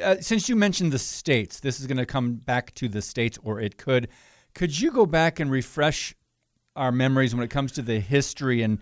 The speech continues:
seventy-two, seventy-three, nineteen seventy-three? There were a lot of states, I don't know how many, that had laws banning abortion, and they were all wiped out by that one Supreme Court decision, Roe v. Wade.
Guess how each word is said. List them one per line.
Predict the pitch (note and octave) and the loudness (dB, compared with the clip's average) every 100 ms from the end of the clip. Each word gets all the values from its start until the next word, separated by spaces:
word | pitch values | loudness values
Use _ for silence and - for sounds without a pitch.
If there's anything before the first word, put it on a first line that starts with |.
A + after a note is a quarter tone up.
| - - | -6 -16
seventy-two, | - E3 C#3+ C#3+ - C#3 | 0 4 4 2 2 0
seventy-three, | A#2+ D#3 C3+ B2+ A#2 B2+ C3 A#2 | 2 0 0 0 -2 0 0 2
nineteen | A#2 B2 | 0 -2
seventy-three? | A#2 B2+ A2 - - B2 A#2+ G#2 - - _ - | -2 -2 -2 -2 2 4 4 2 -8 -20 _ -16
There | A2+ D3 F#3 | 0 4 4
were | D3 F#3 | 4 6
a | F3+ | 6
lot | C#3+ C#3 D3 F3 G3 | 6 4 4 6 4
of | E3 | 2
states, | - D#3 D#3+ D3 | -2 0 0 2
I | C3+ | 2
don't | C#3+ C#3+ | 2 2
know | C#3 | -2
how | B2 C3 | 0 2
many, | C3 B2+ B2+ C3 | 2 2 2 0
that | A2+ A#2+ | -2 -2
had | G#2+ C3 C3+ D3 D3+ D3 - _ _ _ | -2 0 2 2 0 -2 -10 _ _ _
laws | - B2 C3 C#3 C#3+ | -2 4 6 4 2
banning | G#2+ A#2+ B2+ C#3 C#3+ - | 0 0 2 2 0 -4
abortion, | B2+ B2 B2+ C3 - C#3 C3+ | -6 2 4 2 2 -2 0
and | B2 A2+ | -2 0
they | B2+ | 0
were | B2 B2 | 2 2
all | A#2 A2 | 4 2
wiped | F#2 F#2+ A#2+ C#3 - | -2 0 0 -2 -2
out | D3 C3+ A2+ | 0 0 0
by | A2 | -2
that | G#2+ G#2+ G#2 | 0 -2 -2
one | A#2 C3+ | -2 -2
Supreme | C3 A#2+ - B2+ A#2+ | -6 -8 -4 -4 -4
Court | - C3 B2 - | 0 0 0 -4
decision, | A2 C3+ A#2+ G#2 | -8 -4 -2 -2
Roe | G2+ A2 | 0 0
v. | G#2+ G#2+ | 0 -2
Wade. | G#2+ B2 | 2 2